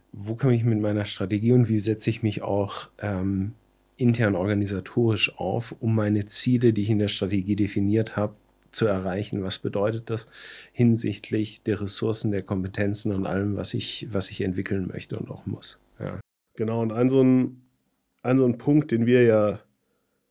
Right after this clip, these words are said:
Speaker 2: den wir gerade super häufig haben, ja, ist das eine, du hast eigentlich in den Organisationen sehr oft so eine Bestandsorganisation,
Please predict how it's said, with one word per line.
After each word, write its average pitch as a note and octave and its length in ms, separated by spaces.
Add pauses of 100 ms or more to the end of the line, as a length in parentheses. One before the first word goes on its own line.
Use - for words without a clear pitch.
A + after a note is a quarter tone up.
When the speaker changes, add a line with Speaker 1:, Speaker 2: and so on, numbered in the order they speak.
(180)
Speaker 2:
den G#2+ 100
wir G#2 120
gerade G#2+ 240
super B2 520
häufig A2+ 400
haben, G#2+ 320
ja, G#2 160
ist - 140
das G2+ 100
eine, A2+ 240
du A2 140
hast A2+ 160
eigentlich A#2 360
in A#2 80
den A2 400
Organisationen A2+ 680
sehr G#2+ 140
oft G#2 120
so - 80
eine G2+ 120
Bestandsorganisation, C#3+ 1120